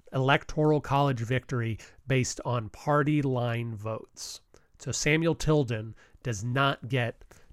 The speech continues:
to be voted in. In fact, there is a quote from eighteen eighty-four,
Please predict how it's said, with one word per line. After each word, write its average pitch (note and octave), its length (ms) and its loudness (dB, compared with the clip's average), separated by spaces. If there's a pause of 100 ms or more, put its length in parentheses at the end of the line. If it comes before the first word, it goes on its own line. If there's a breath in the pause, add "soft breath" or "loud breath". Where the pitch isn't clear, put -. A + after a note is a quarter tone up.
to C3+ 120 0
be A#2+ 180 2
voted A2 500 -4 (120)
in. B2+ 220 0
In B2+ 160 -6
fact, C3 240 -2
there C3+ 100 0
is B2+ 120 -2
a A#2 60 -2
quote - 420 2
from C#3 300 -4
eighteen D#3 340 -2
eighty-four, C#3 600 8